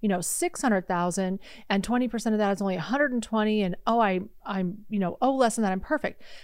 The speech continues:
No, you really have to take it off of what did you buy the property for? How much did you put down?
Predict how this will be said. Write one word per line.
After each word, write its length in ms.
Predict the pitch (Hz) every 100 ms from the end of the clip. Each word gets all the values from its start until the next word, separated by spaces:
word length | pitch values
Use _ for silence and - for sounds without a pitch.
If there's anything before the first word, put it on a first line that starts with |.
| -
No, 260 | 220 214 214
you 180 | 220 208
really 260 | 214 214
have 160 | 202 190
to 80 | 196
take 220 | 190 180
it 60 | 180
off 200 | 175 185
of 140 | 170
what 120 | 185
did 140 | 196 202
you 60 |
buy 200 | 202 185
the 80 | 185
property 380 | - 185 - 175
for? 380 | - 175 165 165
How 140 | 175
much 140 | 185 180
did 120 | 175
you 60 | 175
put 180 | 175 -
down? 280 | 175 170